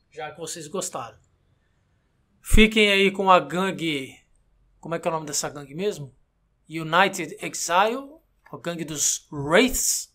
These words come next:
que seriam, seriam as aparições, né? A gangue Nômade. E em breve eu volto com mais vídeo.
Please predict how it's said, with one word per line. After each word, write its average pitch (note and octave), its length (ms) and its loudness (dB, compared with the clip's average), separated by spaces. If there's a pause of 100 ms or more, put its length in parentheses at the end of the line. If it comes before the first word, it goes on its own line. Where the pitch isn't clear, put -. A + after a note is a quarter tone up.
que - 80 -16
seriam, D3 760 -6 (640)
seriam D3 420 -8
as C#3 160 -6
aparições, E3+ 800 0
né? F3+ 200 -8
A C#3 100 -6
gangue D3 500 -6
Nômade. G3+ 580 -4 (920)
E G#3 320 -6
em A3+ 140 -2
breve G3 300 4
eu F3+ 40 -2
volto F#3 260 2
com G3 60 -6
mais F3 160 0
vídeo. B2+ 320 -12